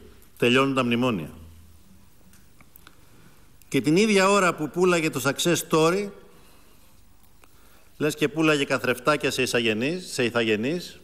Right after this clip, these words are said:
η χώρα ολοένα και περισσότερο γονάτιζε. Η πέμπτη αξιολόγηση γινόταν spam στα mails τεχνοκρατών και υπουργών.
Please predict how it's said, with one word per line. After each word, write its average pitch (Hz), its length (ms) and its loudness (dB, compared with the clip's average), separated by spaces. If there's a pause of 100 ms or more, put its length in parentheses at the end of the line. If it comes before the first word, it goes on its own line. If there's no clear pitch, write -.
(1040)
η 135 80 -4
χώρα 180 460 2
ολοένα 156 420 0
και 151 100 -4
περισσότερο 151 380 -2
γονάτιζε. 139 640 -2 (2250)
Η 120 100 -4
πέμπτη 139 840 2 (600)
αξιολόγηση 123 1200 0 (1800)
γινόταν 120 720 -2
spam 135 400 0
στα 120 280 0
mails 135 360 2
τεχνοκρατών 107 1040 0 (140)
και 117 140 0
υπουργών. 110 680 0